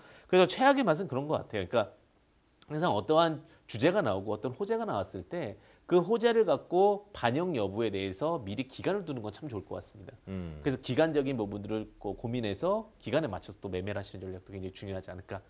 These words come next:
Speaker 1: 이렇게 또 조금은, 예, 생각해보고 있습니다. 그래서 오늘 최고의 맛, 최악의 맛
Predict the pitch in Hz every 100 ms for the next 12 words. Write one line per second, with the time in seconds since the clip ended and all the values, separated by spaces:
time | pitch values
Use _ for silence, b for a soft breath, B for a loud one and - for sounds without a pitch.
0 | b b - 101 98 98 90 98 131 190
1 | - b - 95 120 - 110 101 110 -
2 | - 101 - - _ b b b b b
3 | b b - 143 170 - 247 262 254 233
4 | 214 202 - 254 254 220 185 160 117